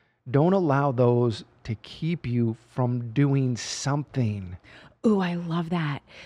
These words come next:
Speaker 2: because I saw this one woman who was kind of in our position, but she's amazing, right? And she was like, a lot of these people come out and they'll be like, "Yes, I love myself at any size, and I'm also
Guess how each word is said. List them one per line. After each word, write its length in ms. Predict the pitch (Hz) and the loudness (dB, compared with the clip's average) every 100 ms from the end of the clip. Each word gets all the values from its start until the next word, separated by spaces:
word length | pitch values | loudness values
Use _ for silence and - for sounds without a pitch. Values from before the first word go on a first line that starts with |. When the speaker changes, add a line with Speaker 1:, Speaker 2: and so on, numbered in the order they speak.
| - | -10
Speaker 2:
because 680 | - 190 - - 175 160 156 - | -6 -4 -6 -4 -2 -2 -4 -8
I 180 | 160 | -8
saw 640 | 156 - - 254 269 165 151 | -10 -12 -6 -2 0 2 0
this 260 | - 170 - | -2 -4 -4
one 180 | 175 175 | -4 -2
woman 320 | 190 170 160 | -2 -2 -6
who 220 | 156 170 | -6 -4
was 380 | 160 147 147 - - - - | -2 -2 -2 -6 -18 -20 -8
kind 160 | - 285 | -2 0
of 80 | 240 | 2
in 60 | |
our 120 | 180 | 0
position, 640 | 165 170 160 - 147 135 123 - - - - 165 | -2 -4 -4 -4 -6 -6 -8 -14 -20 -20 -14 -12
but 140 | - | -10
she's 260 | - - 208 | -6 -2 -2
amazing, 580 | 190 151 135 131 - - | -2 -2 -4 -6 -14 -10
right? 180 | 147 151 | -4 -4
And 100 | 147 | -4
she 140 | - 165 | -8 -10
was 160 | 156 | -6
like, 240 | 151 135 - - - - - _ _ _ _ _ _ _ _ _ - | -6 -6 -10 -20 -20 -20 -20 _ _ _ _ _ _ _ _ _ -6
a 60 | |
lot 240 | 190 196 285 | -4 -2 -2
of 180 | 339 - | -4 -6
these 220 | 202 196 | -6 -6
people 400 | - - 202 180 | -10 -10 -6 -6
come 240 | - 180 175 | -6 -6 -6
out 200 | 175 - | -6 -8
and 120 | 170 | -6
they'll 100 | 165 | -6
be 200 | 160 165 | -6 -6
like, 460 | 160 151 151 147 - | -6 -6 -6 -10 -12
"Yes, 440 | - 214 196 - - | -4 -4 -4 -8 -10
I 100 | 175 | -6
love 240 | 175 190 190 | -4 -4 -4
myself 540 | 196 175 185 175 180 | -4 -4 -4 -4 -4
at 100 | 160 - | -6 -6
any 180 | 175 | -6
size, 560 | 165 175 170 170 165 165 | -6 -6 -6 -4 -4 -6
and 100 | - | -6
I'm 220 | 165 165 - | -4 -4 -4
also 760 | 175 180 175 185 170 165 160 | -2 -2 -4 -2 0 0 -2